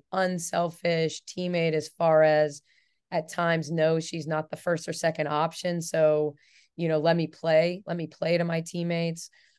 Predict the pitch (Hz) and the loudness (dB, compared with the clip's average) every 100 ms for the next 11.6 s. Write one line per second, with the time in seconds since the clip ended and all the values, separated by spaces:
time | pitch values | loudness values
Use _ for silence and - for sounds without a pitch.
0 | _ - 151 147 - - 160 151 156 160 | _ -6 -2 -2 -4 -4 -2 0 0 2
1 | 165 - 165 165 160 160 147 165 160 156 | 0 -2 -4 -4 -4 -6 -2 -2 -2 -4
2 | - 160 151 - 156 156 165 - 160 151 | 0 2 2 -2 -4 -4 -6 2 2 2
3 | - 135 156 151 156 156 - _ _ _ | -4 0 4 6 4 2 -4 _ _ _
4 | - 165 160 170 156 147 160 - 151 151 | -8 -4 -2 -2 -2 -2 -2 -4 -2 0
5 | 151 - 170 165 170 175 196 - 160 151 | -2 -4 -4 0 0 -2 -6 -10 -6 -4
6 | 143 139 143 180 185 180 185 175 - 180 | -4 -6 -2 -2 0 -2 -2 -2 -2 -2
7 | 165 151 - 170 165 170 170 165 160 160 | 0 -4 0 0 2 0 0 0 0 0
8 | 165 - 160 156 156 156 - _ _ - | -2 -4 -4 0 0 -2 -6 _ _ -6
9 | 156 160 185 190 185 190 - 185 190 - | 0 0 0 -4 -2 0 0 -4 -6 -8
10 | 185 190 190 190 _ _ _ - 202 196 | -4 0 -2 -4 _ _ _ 0 4 4
11 | 190 247 277 254 208 | 4 0 2 2 2